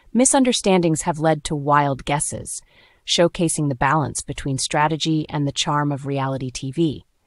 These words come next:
Dedrick's slip of calling himself Mister Jackson raised eyebrows, especially for Naomi, who connected the dots and even called him out, prompting speculation about whether Dedrick can maintain his cover.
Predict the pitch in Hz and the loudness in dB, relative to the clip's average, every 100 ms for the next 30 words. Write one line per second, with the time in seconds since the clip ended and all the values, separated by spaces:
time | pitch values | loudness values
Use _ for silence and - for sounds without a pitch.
0 | _ _ _ _ _ _ 185 220 214 254 | _ _ _ _ _ _ 2 2 4 -2
1 | - - 220 214 185 - 196 185 175 170 | -2 -4 -2 -2 -4 0 2 4 2 0
2 | 147 - 147 143 - 160 180 - - 143 | -2 0 -2 -2 -6 -2 0 0 -4 0
3 | 170 202 - - 135 135 170 170 - 175 | 2 2 0 -4 -4 0 2 2 2 2
4 | 180 127 - - - - 190 - 151 143 | 2 -2 -6 -6 -4 0 0 0 -2 -4
5 | 147 143 143 170 135 - - 170 - 180 | -2 0 2 2 0 -6 -8 -6 -2 0
6 | 190 160 143 190 170 127 - 156 165 160 | 0 -2 0 4 4 4 -4 -4 -2 -2
7 | 151 - 147 139 165 196 - - - 156 | -4 -4 -4 0 2 2 0 -14 -6 -4
8 | 143 - 147 - 147 - 147 175 - 147 | -2 -4 -6 -4 -6 -4 -2 0 0 -4
9 | - 139 - 151 139 127 156 156 147 - | -2 -2 -2 -4 -4 -2 -2 0 -4 -6
10 | 156 143 143 135 143 135 135 131 - - | -6 -4 -4 -4 -6 -6 -6 -10 -10 -10
11 | 131 - - | -8 -12 -16